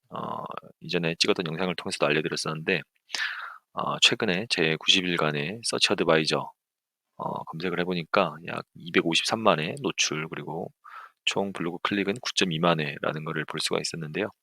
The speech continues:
어, 이 대부분도 사실 지닉 스-, 지식 스니펫을 통해서 들어온 것을 확인할 수가 있었습니다. 어, 이제 네이버를 노리시면서 글을 작성하시는 분들이 많으실 텐데,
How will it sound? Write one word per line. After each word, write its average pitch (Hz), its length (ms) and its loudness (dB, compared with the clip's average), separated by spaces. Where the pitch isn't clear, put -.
어, 82 180 2
이 110 240 2
대부분도 101 540 0
사실 92 220 -4
지닉 92 280 2
스-, 110 200 -2
지식 80 360 2
스니펫을 104 680 2
통해서 101 580 -2
들어온 85 260 -2
것을 82 220 -4
확인할 98 240 -4
수가 90 180 0
있었습니다. - 560 -6
어, 80 380 0
이제 78 260 -4
네이버를 107 360 6
노리시면서 90 720 2
글을 90 240 0
작성하시는 90 500 -2
분들이 90 160 0
많으실 76 380 -2
텐데, 90 320 -4